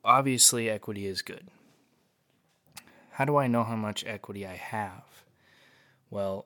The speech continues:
you can give Ridgeline a call and one of our agents can come tell you how much equity you have. So real estate agents can tell you how much equity you have in your home based off of a, um, comparative market analysis,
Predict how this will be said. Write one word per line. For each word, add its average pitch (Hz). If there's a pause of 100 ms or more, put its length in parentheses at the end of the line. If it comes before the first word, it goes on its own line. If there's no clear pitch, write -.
you 113
can 101
give 98 (240)
Ridgeline 101
a 104
call 127 (160)
and 101
one 101
of 98
our 98
agents 101
can 98
come 101
tell 143
you 101
how 95
much 98
equity -
you 58
have. - (500)
So 107 (480)
real 165
estate 180
agents 131
can 113
tell 113
you 113
how 113
much 107
equity 107
you 101
have 98
in 113
your 104
home 98
based 113
off 107
of 104
a, 98 (640)
um, 98 (380)
comparative 131
market 110
analysis, 98